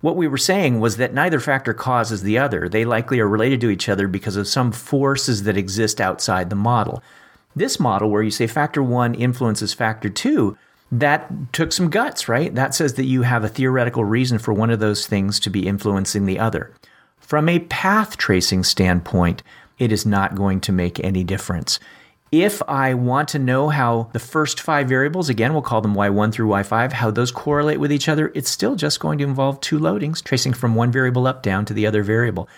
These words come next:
Same thing for the variables that are in the other set. So then what happens when we want to get from variables one through five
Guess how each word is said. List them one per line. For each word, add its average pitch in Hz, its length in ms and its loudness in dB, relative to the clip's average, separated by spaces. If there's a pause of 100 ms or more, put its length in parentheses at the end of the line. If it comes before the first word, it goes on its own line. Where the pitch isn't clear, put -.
(120)
Same 170 480 0
thing 147 340 0
for 139 140 -2
the 120 100 0
variables 117 600 0
that 104 120 0
are 107 140 2
in 113 480 0
the 131 140 0
other 208 280 0
set. - 440 -2 (560)
So - 140 0
then 151 220 2
what 156 160 0
happens 160 420 -2
when 143 140 0
we 131 80 2
want 127 220 0
to 131 40 -2
get 135 160 -2
from 127 220 0
variables 120 760 0
one 135 240 0
through 139 160 2
five 156 400 -2